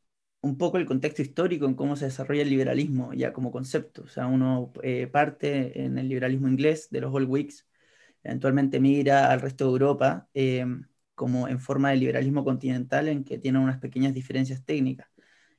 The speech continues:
Y después migra a América, eh, en forma, bueno, de lo que es todos los padres fundadores de, de Estados Unidos.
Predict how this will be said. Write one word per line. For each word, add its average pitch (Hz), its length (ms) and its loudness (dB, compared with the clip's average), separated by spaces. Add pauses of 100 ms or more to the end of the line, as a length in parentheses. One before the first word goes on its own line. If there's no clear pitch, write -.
(120)
Y 190 160 2
después 185 320 4
migra 170 560 0
a 139 240 0
América, 156 600 2 (520)
eh, 135 600 6 (1000)
en 139 280 2
forma, 160 760 4
bueno, 143 300 4
de 131 180 0
lo 131 140 0
que 143 340 2
es 151 180 -4
todos 147 240 4
los 135 160 0
padres 143 360 2
fundadores 135 500 2
de, 131 240 0
de 135 100 -4
Estados 135 400 2
Unidos. 131 400 2